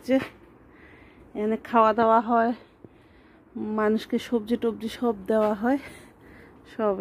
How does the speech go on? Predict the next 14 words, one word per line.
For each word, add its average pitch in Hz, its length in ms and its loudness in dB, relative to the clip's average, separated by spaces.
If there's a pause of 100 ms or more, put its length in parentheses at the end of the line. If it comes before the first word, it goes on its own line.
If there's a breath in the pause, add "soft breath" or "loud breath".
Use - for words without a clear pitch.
এখানে। 208 360 -4 (4000 loud breath)
এই 254 120 -8
যে 269 60 -2 (100)
চাল 240 260 4
কুমড়া 240 300 -2 (100)
ঝুলতেছে, 226 520 -8 (1700)
এই 269 100 2 (100)
যে 240 80 -2 (140)
কত 247 340 0 (160)
বড় 220 160 0 (120)
একটা 220 220 -4 (480 loud breath)
মিষ্টি 240 420 -6
কুমড়া, 208 360 -4 (960)
মাশাআল্লাহ, 220 600 -2